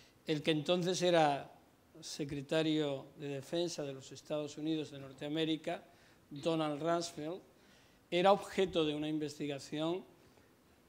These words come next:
en base al principio de jurisdicción universal por un juez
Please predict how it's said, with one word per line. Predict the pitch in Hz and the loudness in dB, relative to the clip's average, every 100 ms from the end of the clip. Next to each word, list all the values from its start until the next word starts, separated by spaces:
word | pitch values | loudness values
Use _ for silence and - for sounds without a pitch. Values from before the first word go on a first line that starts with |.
| _ _ | _ _
en | 147 135 | -8 2
base | 160 165 151 | 2 4 2
al | 135 | -2
principio | 135 135 - 160 165 143 | -4 -8 -2 0 0 -2
de | 139 135 - | -4 -10 -14
jurisdicción | - 165 143 139 143 156 160 156 - | -8 -6 -4 -6 -4 -2 -2 -4 -6
universal | 147 160 151 - 151 156 170 - - - | -2 0 0 0 0 0 -2 -8 -20 -2
por | 165 165 | 2 4
un | 160 147 | 2 -2
juez | - 156 151 147 | -2 2 2 0